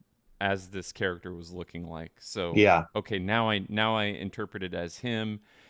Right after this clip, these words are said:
Speaker 1: You sorta hear the dialogue, but it's from a far way off. They, they have the shot of, um, Jeff Bridges, like, I think that, was he looking through a,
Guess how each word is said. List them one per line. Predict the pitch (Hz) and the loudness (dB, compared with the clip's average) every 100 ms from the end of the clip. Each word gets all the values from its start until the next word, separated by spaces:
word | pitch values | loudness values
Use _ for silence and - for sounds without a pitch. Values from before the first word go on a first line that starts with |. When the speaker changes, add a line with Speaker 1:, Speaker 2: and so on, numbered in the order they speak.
| - | -8
Speaker 1:
You | 110 | -8
sorta | 101 - - 139 123 127 | -8 -10 -4 2 4 4
hear | 117 127 123 | 2 4 4
the | 117 | 2
dialogue, | 113 120 120 120 117 117 117 110 | 4 4 6 4 2 2 0 -2
but | 104 | -4
it's | 98 - - - _ _ | -4 -6 -16 -20 _ _
from | 110 | -12
a | 95 | -12
far | - 113 104 104 | -6 -2 -2 -2
way | 101 98 | -2 -2
off. | 92 98 95 - _ - _ - _ _ - | -2 -2 -4 -10 _ -20 _ -20 _ _ -2
They, | 120 | -2
they | 110 120 | 2 4
have | 113 104 | 4 2
the | 101 | -4
shot | - - 120 107 107 101 - _ _ _ _ _ | -4 -4 -4 0 0 -2 -6 _ _ _ _ _
of, | 110 104 98 95 87 107 | 4 6 6 2 -2 -2
um, | 95 92 87 87 82 - _ _ _ _ _ _ - | 0 0 -2 -4 -10 -18 _ _ _ _ _ _ 2
Jeff | 117 - | 2 4
Bridges, | 113 104 104 95 90 98 | 4 4 2 0 -4 -8
like, | 82 - _ _ _ _ _ _ _ | -8 -10 _ _ _ _ _ _ _
I | - | -10
think | 185 185 | -8 0
that, | 156 76 - - 131 | 0 0 -6 -12 -4
was | 147 | -2
he | 151 | -2
looking | 143 175 180 | -4 -2 -2
through | 160 165 160 156 | -2 -2 0 0
a, | 156 151 143 | 0 -2 -4